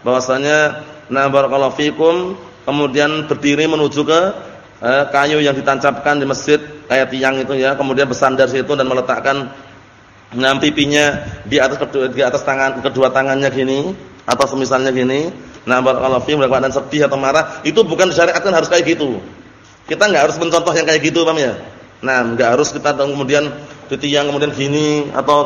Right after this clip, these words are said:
gini, nggak harus. Karena bukan pensyariatan. Walakinahu ala sabilil faid minallahi subhanahu wa ta'ala. Tapi itu dalam bentuk apa?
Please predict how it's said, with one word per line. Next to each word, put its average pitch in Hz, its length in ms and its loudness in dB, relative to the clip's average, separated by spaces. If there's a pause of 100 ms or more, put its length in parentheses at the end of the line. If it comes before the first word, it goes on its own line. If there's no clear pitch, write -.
gini, 143 240 -2
nggak 117 160 0
harus. 113 480 -6 (160)
Karena 117 320 0
bukan 139 240 -2
pensyariatan. 147 720 0 (400)
Walakinahu 196 560 4
ala 202 160 4
sabilil 202 520 2
faid 185 440 2
minallahi 160 480 0
subhanahu 139 400 0
wa - 40 -4
ta'ala. 139 200 0
Tapi 165 240 2
itu 208 80 -4
dalam 156 240 4
bentuk 185 240 0
apa? 175 400 2